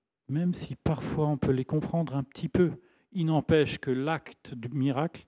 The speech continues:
même si on comprend certaines choses, d'autres on ne comprend pas. Donc là, on dit, « Ouais, c'est un miracle, je comprends rien. » Les médecins vous expliqueront, mais nous, on comprend rien. Ok. Mais le miracle, c'est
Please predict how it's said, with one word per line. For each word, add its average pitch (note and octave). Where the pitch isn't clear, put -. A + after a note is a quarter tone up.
même C3+
si -
on C3
comprend D3+
certaines C3+
choses, D#3
d'autres B2
on A#2
ne A#2
comprend A#2+
pas. E3
Donc A2+
là, A#2
on A#2
dit, « A2+
Ouais, C#3
c'est -
un A2
miracle, B2
je -
comprends A#2
rien. » E3
Les A2
médecins A#2
vous A#2+
expliqueront, E3
mais A2
nous, B2
on C3
comprend A#2
rien. D#3
Ok. C#3
Mais C3
le D3
miracle, D#3
c'est C#3